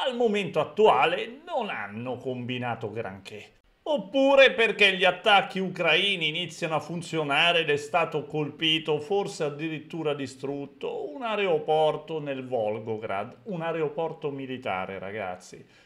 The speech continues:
dove c'era anche un centro di comando.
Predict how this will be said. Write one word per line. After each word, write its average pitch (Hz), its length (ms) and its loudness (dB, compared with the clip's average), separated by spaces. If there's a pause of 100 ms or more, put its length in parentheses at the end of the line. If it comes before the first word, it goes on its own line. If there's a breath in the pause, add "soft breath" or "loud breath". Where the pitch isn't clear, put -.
(140 soft breath)
dove 143 220 -4
c'era 147 360 -2
anche 143 340 -2
un 135 160 -6
centro 127 480 -6
di 113 140 -8
comando. 87 720 -10